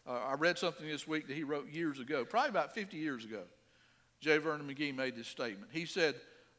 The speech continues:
"The morality of our nation is gone, my friend. The morality has gone out the window."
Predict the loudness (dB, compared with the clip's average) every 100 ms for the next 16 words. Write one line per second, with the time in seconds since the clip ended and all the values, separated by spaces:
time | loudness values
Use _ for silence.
0 | 2 4 6 6 8 10 12 12 8 2
1 | -2 -8 -16 _ _ _ _ _ 6 8
2 | 8 6 6 6 4 -2 -4 -6 -16 -20
3 | _ _ _ _ _ _ _ 6 6 6
4 | 6 8 8 6 0 -8 -10 -10 -14 -14
5 | _ _ _ _ _ _ _ _ _ _
6 | _ _ 0 2 6 12 12 12 8 2
7 | 6 10 10 10 8 4 6 6 6 -4